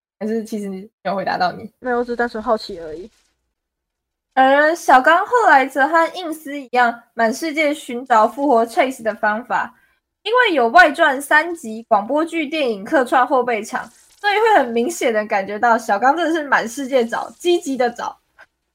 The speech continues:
Speaker 2: 有点太多咯。<laughs>
Speaker 1: 经历各种失望、复活不完全、被敌人复活、穿越过来，小刚就真，真的是不停的在失而复得、得而复失。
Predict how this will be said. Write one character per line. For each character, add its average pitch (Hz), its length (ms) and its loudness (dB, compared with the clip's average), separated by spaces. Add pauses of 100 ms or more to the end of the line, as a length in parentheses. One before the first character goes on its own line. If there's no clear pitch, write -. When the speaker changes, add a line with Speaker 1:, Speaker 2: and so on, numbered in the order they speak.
(1120)
Speaker 2:
有 262 80 -4
点 254 160 2
太 285 160 4
多 247 280 4
咯。 247 220 6
<laughs> - 100 -6 (2250)
Speaker 1:
经 403 140 -6
历 440 200 0
各 415 160 4
种 277 220 0
失 302 240 -8
望、 302 340 2
复 349 220 0
活 269 140 4
不 330 140 -2
完 269 220 4
全、 233 360 -4
被 302 200 0
敌 277 140 -6
人 254 220 0
复 285 260 -6
活、 202 220 -6
穿 294 200 -2
越 294 140 0
过 285 220 0
来， 190 320 -2 (100)
小 233 220 2
刚 302 180 2
就 381 140 -2
真， 339 180 -6
真 403 180 -2
的 403 160 0
是 349 80 -4
不 320 240 -8
停 302 160 0
的 240 120 -2
在 262 120 0
失 277 300 -4
而 233 160 2
复 254 220 -8
得、 202 240 -2
得 214 120 -6
而 233 280 0
复 262 200 -8
失。 240 280 -8